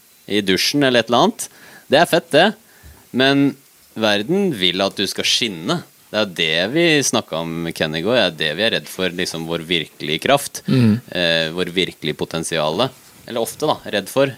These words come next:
Speaker 1: Ikke alle. Er, barna, de gir jo fullstendig faen. Der er det jo bare full rulle, og det er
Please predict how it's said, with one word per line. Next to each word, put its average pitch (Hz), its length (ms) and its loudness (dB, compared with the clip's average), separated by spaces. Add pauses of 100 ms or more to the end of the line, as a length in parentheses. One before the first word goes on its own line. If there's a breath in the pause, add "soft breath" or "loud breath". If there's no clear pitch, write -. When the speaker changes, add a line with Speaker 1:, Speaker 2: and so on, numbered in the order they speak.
Speaker 1:
Ikke 139 240 0
alle. 117 200 2
Er, 113 280 0
barna, 92 420 -2 (240)
de 87 260 -8
gir 92 220 -4
jo 87 60 -8
fullstendig 82 400 -6
faen. 113 340 0
Der 110 340 2
er 85 60 2
det 85 80 0
jo 87 80 -6
bare 85 260 -2
full 80 220 -8
rulle, 82 300 -4
og 135 180 -2
det 113 80 0
er 95 220 -2